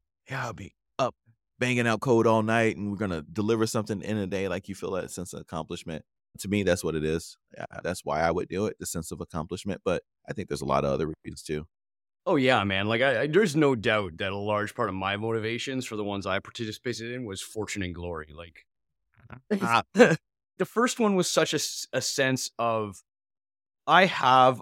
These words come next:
Speaker 2: a perspective on something, and I have this idea for an app that I know would work." And so
Speaker 1: Okay.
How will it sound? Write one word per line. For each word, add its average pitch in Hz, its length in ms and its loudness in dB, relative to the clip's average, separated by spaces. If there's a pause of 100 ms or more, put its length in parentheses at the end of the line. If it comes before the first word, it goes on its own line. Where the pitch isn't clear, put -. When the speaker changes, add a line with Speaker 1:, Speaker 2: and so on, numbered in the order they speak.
(100)
Speaker 2:
a 113 80 -4
perspective - 840 -4
on 87 160 -8
something, 82 420 -14 (240)
and 117 240 -2
I 113 140 2
have 131 260 4
this 160 160 -4
idea 139 300 0
for 120 160 -6
an 110 80 -2
app 101 280 -2
that 107 100 -4
I 101 140 0
know 101 680 -6 (240)
would 113 260 -10
work." 90 440 -10 (420)
And 123 100 -6
so 139 140 -2
Speaker 1:
Okay. 120 220 -2